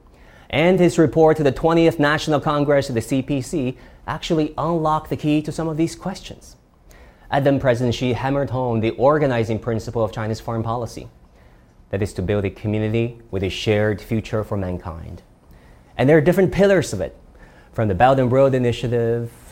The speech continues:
and the Global Development Initiative to Global Security Initiative. They cover infrastructure, trade, security, and more. I know it takes time to make sense of these political jargon, to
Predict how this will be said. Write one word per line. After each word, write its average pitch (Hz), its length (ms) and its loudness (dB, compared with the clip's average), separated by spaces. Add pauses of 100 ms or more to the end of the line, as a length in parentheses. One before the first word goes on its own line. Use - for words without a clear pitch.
(120)
and 92 280 -6
the 95 60 -4
Global 101 300 -2
Development 131 480 2
Initiative 113 680 -2
to 120 180 -2
Global 131 280 -2
Security 170 460 -2
Initiative. 135 480 -6 (560)
They - 80 -4
cover 151 340 2
infrastructure, 139 840 -2
trade, 135 600 0
security, 117 720 -4
and 120 160 -6
more. 85 220 -8 (1400)
I 123 100 -2
know 165 120 4
it 151 100 2
takes - 240 -2
time 135 240 -2
to 113 80 -4
make 110 160 -2
sense 104 260 -4
of 98 100 -4 (100)
these 104 200 -4
political 92 380 -6
jargon, 98 420 -6
to 95 220 -4